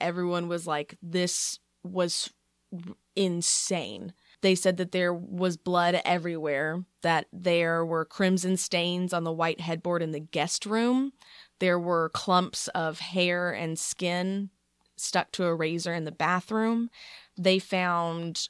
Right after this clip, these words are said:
a whole bunch of blood in the drains. Um, they think that it was in the bathtub that he drained her of her blood. Um, in the basement and in the dumpster behind the condo, there were eleven trash bags total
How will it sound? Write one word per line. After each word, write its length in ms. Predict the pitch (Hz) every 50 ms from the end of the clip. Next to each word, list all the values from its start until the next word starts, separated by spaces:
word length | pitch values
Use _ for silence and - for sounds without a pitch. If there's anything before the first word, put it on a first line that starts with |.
| _ -
a 100 | 175 170
whole 340 | - - 185 185 185 185 175
bunch 300 | 180 175 165 165 - 165
of 100 | 160 165
blood 420 | 170 165 160 160 156 160 165 160
in 180 | - - 160 147
the 80 | 147
drains. 800 | 151 - 165 165 160 160 170 175 175 180 180 180 175 175 - - -
Um, 460 | 165 165 156 156 156 151 156 160 156
they 160 | - 165 165
think 280 | - - 165 165 - -
that 180 | 165 160 - _ -
it 160 | - 151 -
was 280 | - 170 165 170 170 -
in 200 | - 160 160 156
the 80 | 147
bathtub 800 | 151 160 _ 165 151 160 165 165 - - - 214 214 214 208 202
that 120 | 220 208
he 160 | 202 214 208
drained 320 | 196 202 202 196 196 202 208
her 120 | 208 208
of 120 | 202 196 196
her 100 | 208 190
blood. 400 | 196 208 214 214 214 214 214 - _ _ - - - - - - - - - _ -
Um, 480 | - 190 180 175 175 175 170 170 165 - -
in 140 | 196 190
the 100 | 185 175
basement 580 | 165 - 180 185 196 - - 233 220 214 214 - -
and 260 | 190 190 190 190 190
in 120 | 190 180 175
the 80 | 170
dumpster 600 | 170 170 175 185 175 180 175 - - - 190 180
behind 360 | 175 175 165 175 175 170 175 170
the 60 | 170
condo, 560 | - - 180 170 165 165 165 160 160 160 165
there 220 | 160 170 160 156
were 180 | 160 160 156 -
eleven 640 | - 165 160 165 170 170 175 185 196 196 202 202 196
trash 400 | - - 185 175 175 175 - -
bags 480 | - 175 165 165 160 165 - - - -
total 640 | - - 226 226 220 196 185 160 156 160 165 -